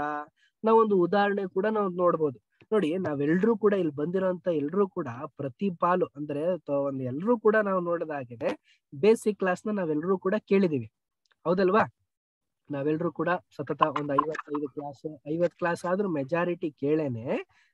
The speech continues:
ನಾವು ಪ್ರತಿಷ್ಠೆ ಹೊಂದ್ಕೊಂಡು ನಾವೇನ್ ಮಾಡ್ತಾ ಇದೀವಿ, ದೀಕ್ಷಾಸ್ಥಾನ ಹೊಂದ್ಕೊಂಡು ನಾವು ಹೈಯರ್ ಸ್ಟಡಿಗೆ ಇನ್ನು, ಇನ್ನು ಹೆಚ್ಚಾದಂತ ಒಂದು ಅಧ್ಯಯನನ ನಾವು ಮಾಡ್ತಾ ಇದೀವಿ. ಹಾಗೇನೆ ಪ್ರಿಯ ಸಹೋದರ ಮತ್ತು ಸಹೋದರಿಯರೇ,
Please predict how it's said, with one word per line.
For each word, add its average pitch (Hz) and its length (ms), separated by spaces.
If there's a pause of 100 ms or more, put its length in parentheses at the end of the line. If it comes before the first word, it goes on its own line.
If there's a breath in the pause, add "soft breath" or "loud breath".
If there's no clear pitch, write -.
(160)
ನಾವು 170 760 (260)
ಪ್ರತಿಷ್ಠೆ 196 480
ಹೊಂದ್ಕೊಂಡು 170 920 (360)
ನಾವೇನ್ 185 260
ಮಾಡ್ತಾ 196 320
ಇದೀವಿ, 196 540 (200)
ದೀಕ್ಷಾಸ್ಥಾನ 160 460
ಹೊಂದ್ಕೊಂಡು 170 800 (320)
ನಾವು 226 180
ಹೈಯರ್ 233 460
ಸ್ಟಡಿಗೆ 190 560
ಇನ್ನು, 214 180 (280)
ಇನ್ನು 220 240
ಹೆಚ್ಚಾದಂತ 202 720
ಒಂದು 185 320 (380 soft breath)
ಅಧ್ಯಯನನ 196 640
ನಾವು 240 160
ಮಾಡ್ತಾ 180 320
ಇದೀವಿ. 120 280 (220)
ಹಾಗೇನೆ 160 440
ಪ್ರಿಯ 147 300
ಸಹೋದರ 151 380
ಮತ್ತು 143 360
ಸಹೋದರಿಯರೇ, 180 720